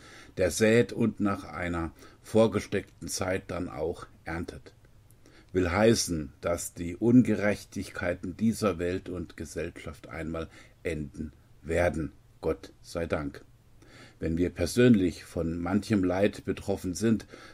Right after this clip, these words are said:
sollen wir uns anderen gegenüber, denen es auch so ergangen ist, tröstlich und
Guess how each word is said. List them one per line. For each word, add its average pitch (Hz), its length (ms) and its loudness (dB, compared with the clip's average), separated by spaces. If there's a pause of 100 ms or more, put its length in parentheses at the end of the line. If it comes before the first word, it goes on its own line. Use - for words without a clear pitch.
sollen 90 420 0
wir 90 160 -2
uns - 380 -6 (260)
anderen 92 640 0
gegenüber, 87 640 -6 (320)
denen 87 320 -2
es 85 180 -6
auch 117 260 2
so - 180 -2
ergangen 90 540 -4
ist, - 440 -6 (140)
tröstlich 95 720 -4
und 85 260 -8